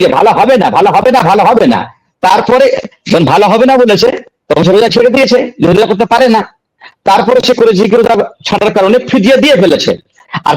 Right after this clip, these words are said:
ফিদিয়া দেওয়ার পরে সে সুস্থতা লাভ করেছে আলহামদুলিল্লাহ, ভালো হয়ে গেছে। তাহলে কি সে রোজা রাখবে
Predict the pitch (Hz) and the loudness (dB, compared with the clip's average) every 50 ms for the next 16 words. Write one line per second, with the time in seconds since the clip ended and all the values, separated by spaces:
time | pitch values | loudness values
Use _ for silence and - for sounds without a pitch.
0 | - 160 214 240 226 320 320 320 320 311 302 285 - - 240 226 220 180 185 226 | -2 -2 -2 0 0 0 0 2 2 2 0 0 0 0 0 2 2 2 2 2
1 | 269 - - - _ _ _ _ - - 220 226 202 - - 294 254 - - 269 | 0 -2 -4 -12 _ _ _ _ -8 -4 -2 -2 -2 0 0 0 0 0 -2 -2
2 | 247 269 - 190 - - - _ - - - 160 170 170 170 - 147 139 - 147 | 0 0 -2 -2 -4 -8 -10 _ -6 -4 -2 0 0 -2 -2 -2 -2 -2 -2 -2
3 | 123 110 - - 175 - - 143 131 131 127 131 - - 185 202 185 143 123 113 | -4 -4 -4 -6 -6 -6 -4 -2 -2 0 0 0 -2 0 0 0 2 2 2 0
4 | 101 104 - - 104 - - - - - - _ _ - 120 113 123 135 151 185 | 0 -2 -4 -6 -10 -10 -12 -20 -20 -20 -20 _ _ -6 -6 -4 -2 -2 -2 0
5 | 180 190 202 - - 202 175 165 147 147 185 185 185 196 190 175 170 220 254 233 | 0 0 -2 0 0 0 2 2 2 2 0 0 0 0 0 0 2 2 2 2
6 | 151 104 - | 2 0 -4